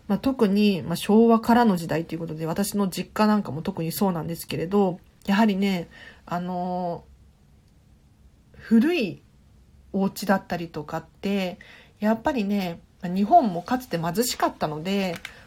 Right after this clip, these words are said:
物を取っておくとか、物があるっていうこと自体が、まあ、喜びじゃないけれど、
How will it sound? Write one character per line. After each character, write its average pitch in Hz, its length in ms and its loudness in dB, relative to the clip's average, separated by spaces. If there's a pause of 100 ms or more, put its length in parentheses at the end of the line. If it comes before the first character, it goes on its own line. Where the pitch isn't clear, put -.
(120)
物 247 380 2
を - 60 0
取 311 160 -4
っ - 40 -16
て 220 140 0
お 175 60 -2
く - 260 -8 (500)
と 180 100 -8
か、 202 360 2 (220)
物 269 240 2
が 220 200 6
あ 285 80 6
る 349 100 2
っ - 20 2
て - 220 -8
い 175 60 -6
う 190 40 -8
こ 190 120 -8
と 202 120 -4
自 185 180 -10
体 233 220 4
が、 190 420 0
ま 190 80 -8
あ、 170 40 -6
喜 208 340 0
び 226 100 2
じ 226 100 -4
ゃ 208 40 -4
な 165 80 -6
い 170 80 -10
け 160 120 -10
れ 160 120 -6
ど、 185 240 -8